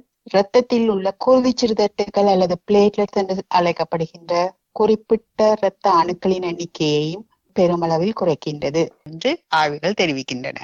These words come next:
இந்த நிலைமைக்கு thrombosis with thrombocytopenia syndrome அல்லது டி டி எஸ் என்று நாங்கள் சொல்கின்றோம். டி டி எஸ் ஒரு மிகவும் அரிதான ஒரு பாரதூரமான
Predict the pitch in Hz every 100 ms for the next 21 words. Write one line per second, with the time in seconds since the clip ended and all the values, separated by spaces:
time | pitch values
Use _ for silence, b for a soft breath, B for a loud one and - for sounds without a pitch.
0 | - _ _ _ _ _ - 214 220 202
1 | 180 - 175 - - 359 - 233 208 214
2 | 208 208 196 - 392 _ 185 180 - -
3 | 180 - - 185 175 175 185 170 165 170
4 | 180 - 175 160 170 - 220 - 175 156
5 | _ 160 - 247 170 147 202 _ _ -
6 | 156 139 151 135 147 - _ _ _ -
7 | 208 208 202 196 185 - - 175 175 165
8 | 196 208 240 208 170 180 180 190 190 180
9 | 165 175 254 294 _ _ _ _ - 175
10 | 170 165 170 170 165 165 190